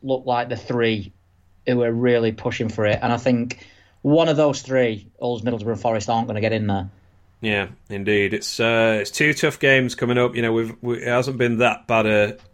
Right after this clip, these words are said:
Speaker 2: a run of fixtures as you mentioned, but, uh,
Speaker 1: No.
Speaker 2: West, West Brom are, what are they, sixth as it stands?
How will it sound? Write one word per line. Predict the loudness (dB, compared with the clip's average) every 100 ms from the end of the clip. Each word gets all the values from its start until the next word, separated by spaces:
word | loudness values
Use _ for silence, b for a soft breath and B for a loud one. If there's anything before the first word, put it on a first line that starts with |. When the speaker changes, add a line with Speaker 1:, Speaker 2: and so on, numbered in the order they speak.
| -4
Speaker 2:
a |
run | 0 0
of |
fixtures | -2 -4 -4 -4
as | -4 -4
you | -2
mentioned, | -2 -2 -2 -2
but, | -2 -4 -2
uh, | 0 2 2
Speaker 1:
No. | 2
Speaker 2:
West, | 2 -2 -10 -6
West | -6 -4
Brom | -4 -2
are, | -2
what | 0 -2
are | -2
they, | -4
sixth | -4 -6 -8 -8 -8
as | -8
it | -8
stands? | -4 -2 0 -2 -4 -8 -12